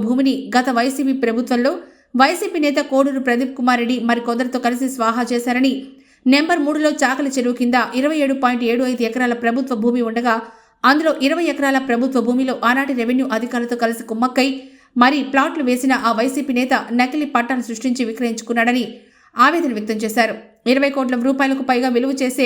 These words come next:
ప్రభుత్వ భూమిని దోచుకున్న వైసీపీ నేత కోడూరు ప్రదీప్ కుమార్ రెడ్డిపై అధికారులు చర్యలు తీసుకోవాలని డిమాండ్ చేశారు. ఆక్రమణకు గురైన చాకలి చెరువు కింద ఉన్న ప్రభుత్వ భూమిని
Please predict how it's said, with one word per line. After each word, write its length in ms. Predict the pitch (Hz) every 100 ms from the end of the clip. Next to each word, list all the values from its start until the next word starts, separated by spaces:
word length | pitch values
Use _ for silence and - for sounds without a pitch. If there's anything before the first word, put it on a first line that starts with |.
| 240
ప్రభుత్వ 320 | 247 262 262 226
భూమిని 260 | 247 277 240
దోచుకున్న 360 | 233 233 247 233 214
వైసీపీ 360 | 233 254 247 233
నేత 160 | 269 262 - - - _ -
కోడూరు 380 | 311 349 320 277
ప్రదీప్ 260 | 262 269 269
కుమార్ 220 | 240 233
రెడ్డిపై 240 | 233 247 240 214 226
అధికారులు 380 | 269 277 247 247
చర్యలు 260 | 247 254 247
తీసుకోవాలని 460 | 240 240 254 254 262 208
డిమాండ్ 260 | 233 233 226
చేశారు. 320 | 214 233 214 - - _ _ _ 233
ఆక్రమణకు 420 | 262 269 262 240 233
గురైన 240 | 254 247 247
చాకలి 280 | 247 262 262
చెరువు 180 | 254 247 254
కింద 140 | 240 240
ఉన్న 140 | 247 277 - -
ప్రభుత్వ 340 | 254 277 269 226
భూమిని 280 | 254 285